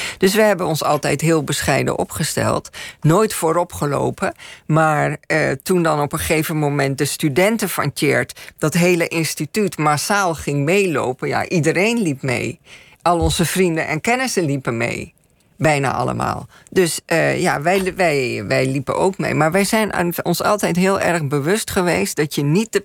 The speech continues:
persoon moet zijn als buitenlander die vooraan loopt en van alles roept en schreeuwt. Dat was trouwens onlangs in Hongkong ook zo. Hè, ik heb daar de Occupy-beweging, eh, meegemaakt, waar ook mijn eigen studenten die daar de straat,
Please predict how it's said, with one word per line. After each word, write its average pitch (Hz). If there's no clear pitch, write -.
persoon 160
moet 151
zijn -
als 123
buitenlander 165
die 170
vooraan 170
loopt 156
en 147
van -
alles 143
roept 143
en 120
schreeuwt. 123
Dat -
was 135
trouwens 143
onlangs 139
in 135
Hongkong 127
ook -
zo. -
Hè, 220
ik 156
heb 156
daar 135
de -
Occupy-beweging, 165
eh, 156
meegemaakt, 151
waar 131
ook 180
mijn 180
eigen 160
studenten 165
die 151
daar 143
de 139
straat, 180